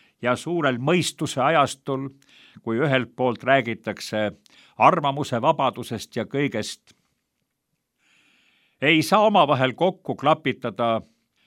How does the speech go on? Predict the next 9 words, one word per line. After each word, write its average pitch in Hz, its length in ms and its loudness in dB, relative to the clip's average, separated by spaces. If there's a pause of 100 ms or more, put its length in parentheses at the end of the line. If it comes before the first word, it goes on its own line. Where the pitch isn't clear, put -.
(920)
meie, 151 320 2
ütleksime, 135 560 -4
kõige 165 320 -2
igapäevasemat 143 1080 2
ja 120 100 -2
lihtsamat 127 840 -4
usutunnistust, 139 1400 -2
mis 110 260 -12
väljendub 127 720 -4